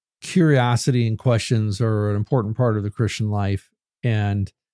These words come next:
no one person has all of the answers. So, you know, I think a lot of us are looking for somebody who's got it all figured out. And, "Oh, well, this person is given an answer, therefore it's done." I think it's a good idea to, uh, hear from a lot of people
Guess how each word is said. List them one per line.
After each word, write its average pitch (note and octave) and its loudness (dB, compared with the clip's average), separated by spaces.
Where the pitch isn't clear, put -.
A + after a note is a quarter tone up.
no D3+ 6
one D3+ 4
person C#3 2
has A2+ 2
all A2 2
of G#2 -2
the G#2 0
answers. A2 0
So, A2 0
you B2 -2
know, A2+ -4
I C3 2
think G3 0
a C#3+ 4
lot B2 4
of B2 2
us A#2 0
are G#2+ 0
looking C3 2
for A2+ -2
somebody A2+ 0
who's G2+ -2
got A2+ 0
it G2+ -2
all G#2 0
figured G#2+ -4
out. G2+ -4
And, G#2+ -2
"Oh, G#2+ -2
well, G#2+ 0
this D#3 4
person C#3+ 2
is A2 0
given A#2+ 0
an A2+ 0
answer, A2 -2
therefore G#2+ -2
it's - -8
done." G#2 -2
I C#3+ 0
think G3+ 4
it's E3+ 0
a - -6
good F#3 4
idea C3+ 4
to, A#2+ 2
uh, A2+ 2
hear D3+ 2
from C3 0
a B2 2
lot A2+ 2
of G#2 -4
people D#3 -2